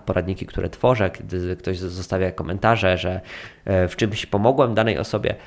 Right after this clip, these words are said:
To jest naprawdę bardzo miłe, budujące. Dlatego sprawia mi to mnóstwo satysfakcji. Dlatego też strasznie się cieszę, że wrócił, e, podcast o fotografii, czyli taka luźniejsza forma dywagacji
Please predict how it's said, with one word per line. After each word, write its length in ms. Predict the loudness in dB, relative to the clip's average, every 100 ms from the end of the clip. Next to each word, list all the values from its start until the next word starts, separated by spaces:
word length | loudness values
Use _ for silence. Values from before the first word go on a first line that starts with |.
| -12
To 80 | -4
jest 60 | -2
naprawdę 280 | 0 2 4
bardzo 300 | 4 4 0
miłe, 340 | 0 2 0
budujące. 600 | -2 2 4 4 0 -6 -6
Dlatego 640 | -4 -2 2 4 2 0 -10
sprawia 280 | 0 0 2
mi 80 |
to 100 | 0
mnóstwo 380 | 0 0 0 -2
satysfakcji. 640 | -4 -4 -2 2 2 0 -4
Dlatego 240 | 0 -2
też 460 | -2 0 0 0 -8
strasznie 400 | 0 0 0 -4
się 140 | -6
cieszę, 420 | 2 2 4 2
że 280 | 2 2 2
wrócił, 440 | 0 -2 -2 -2 -2 -2 -2
e, 40 | -2
podcast 420 | 0 0 0 0
o 60 | 0
fotografii, 560 | 0 0 0 0 -4 -6 -16 -10
czyli 120 | -4
taka 180 | 4 4
luźniejsza 600 | 6 0 0 0 2 0
forma 460 | 4 4 4 2
dywagacji 420 | 2 2 2 2